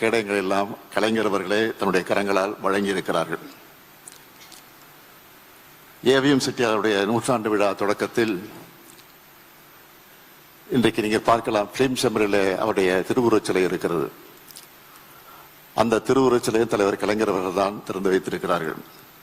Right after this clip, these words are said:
எதற்காக இதையெல்லாம் நான் சொல்லுகிறேன் என்று சொன்னால், கலைஞருடைய குடும்பத்திற்கும் கலைஞருக்கும் ஏவிஎம்முக்கும் எந்த அளவுக்கு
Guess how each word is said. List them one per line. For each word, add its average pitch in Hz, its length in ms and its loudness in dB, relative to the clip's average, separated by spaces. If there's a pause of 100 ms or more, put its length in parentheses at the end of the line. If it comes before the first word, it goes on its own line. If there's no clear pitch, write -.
(1200)
எதற்காக 123 480 0
இதையெல்லாம் 113 340 0
நான் 104 140 -4
சொல்லுகிறேன் 107 280 0
என்று 95 180 0
சொன்னால், 98 340 0 (2250)
கலைஞருடைய 127 480 4
குடும்பத்திற்கும் 113 720 0 (600)
கலைஞருக்கும் 107 680 2 (1500)
ஏவிஎம்முக்கும் 113 720 2 (100)
எந்த 113 160 2
அளவுக்கு 117 320 2